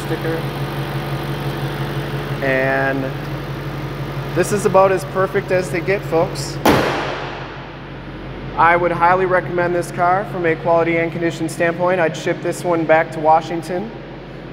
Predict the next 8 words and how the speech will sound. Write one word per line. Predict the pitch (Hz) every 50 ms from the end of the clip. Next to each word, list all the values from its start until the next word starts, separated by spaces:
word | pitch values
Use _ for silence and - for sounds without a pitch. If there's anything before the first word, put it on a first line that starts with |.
| - - -
sell | - - 147 139 139
it | 135
to | - -
California, | - 165 160 151 156 156 - 170 170 165 165 165 165
Texas, | 160 - 185 170 165 - - 165 156 147 -
New | 170 160
York, | 160 165 160 160 156 -
Florida. | - 165 160 160 160 160 165 160 170